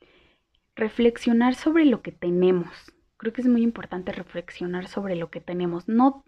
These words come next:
no lo que no tenemos, lo que tenemos en este momento. Reflexionar sobre todo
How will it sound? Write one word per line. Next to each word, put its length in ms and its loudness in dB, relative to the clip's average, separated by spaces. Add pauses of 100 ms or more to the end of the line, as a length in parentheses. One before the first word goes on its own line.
(160)
no 200 6
lo 180 0
que 80 -8
no 180 -2
tenemos, 540 -8
lo 180 -2
que 80 -6
tenemos 540 2
en 100 -6
este 220 -12
momento. 420 -10 (1000)
Reflexionar 840 -2
sobre 380 0
todo 560 0